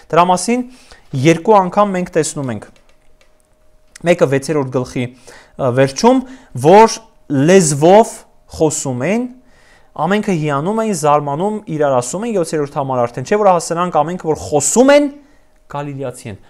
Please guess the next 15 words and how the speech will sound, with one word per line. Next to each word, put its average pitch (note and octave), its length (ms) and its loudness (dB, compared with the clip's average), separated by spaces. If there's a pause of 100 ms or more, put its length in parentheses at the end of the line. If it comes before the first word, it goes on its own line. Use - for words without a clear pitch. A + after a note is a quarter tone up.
(100)
Մարդիկ A3+ 360 -10
զարմանում F#3+ 520 -6
էին, G#2+ 140 -10
ինչպես A3 300 -6
են F3+ 140 -10
այս E3 160 -6
մարդիկ, C#3+ 400 -6
որ F#3+ 200 -2
Գալիլեայից D3 720 0
են, B3 160 -2 (360)
մեր A3+ 340 6
լեզվով F3 720 6 (720)
մեզ F3+ 340 2 (100)
ինչ-որ D#3 480 -6
բան C#3+ 280 -2